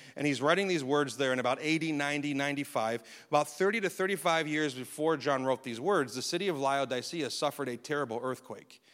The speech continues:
And so did some of the other cities in the area, like, uh, Philadelphia. And in that time, Rome, the imperial government, said, "You guys have suffered so much, we're gonna give you funding."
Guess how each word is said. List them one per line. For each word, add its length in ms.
And 80
so 140
did 100
some 140
of 60
the 100
other 340
cities 400
in 60
the 100
area, 260
like, 220
uh, 200
Philadelphia. 680
And 460
in 200
that 200
time, 540
Rome, 640
the 120
imperial 400
government, 460
said, 260
"You 240
guys 240
have 160
suffered 340
so 160
much, 260
we're 200
gonna 160
give 260
you 140
funding." 500